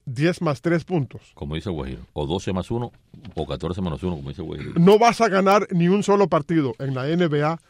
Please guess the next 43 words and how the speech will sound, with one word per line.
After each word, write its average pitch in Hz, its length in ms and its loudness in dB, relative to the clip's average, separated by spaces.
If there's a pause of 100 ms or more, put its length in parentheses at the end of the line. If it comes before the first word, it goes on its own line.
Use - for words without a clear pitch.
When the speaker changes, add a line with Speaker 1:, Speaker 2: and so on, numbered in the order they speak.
(360)
Speaker 1:
cuando 143 300 2
tu 139 160 -2
máximo 190 500 2
francotirador 151 960 0 (640)
tiene 233 440 4
que 220 280 6 (140)
pasar 190 480 4 (500)
tremendo 208 520 4
trabajo 214 460 6
para 165 240 2
marcar 156 440 2
trece 165 340 0
puntos. 123 380 -6
Speaker 2:
Así 117 320 2
no 120 100 -2
se 110 120 -2
gana 107 180 0
un 98 60 -6
campeonato. 73 440 -4 (160)
Speaker 1:
Así 147 240 -2
es. 123 240 -6 (100)
Speaker 2:
Y 82 120 -2
si - 100 -4
no, 104 100 2
se 113 120 0
lo 104 80 2
preguntas 120 400 0
a 85 280 0
Patricia, 104 480 -6
que 69 120 -6
es 76 40 -6
conocedora 85 440 -2
del 76 80 -8 (100)
baloncesto. 65 300 -6
Speaker 1:
Así 131 200 -2
es. 165 420 -6
Para 190 200 6
que 196 120 0
ustedes 262 280 8
ve-, 254 180 4
vean 247 300 4
la 247 80 6
diferencia, 190 720 2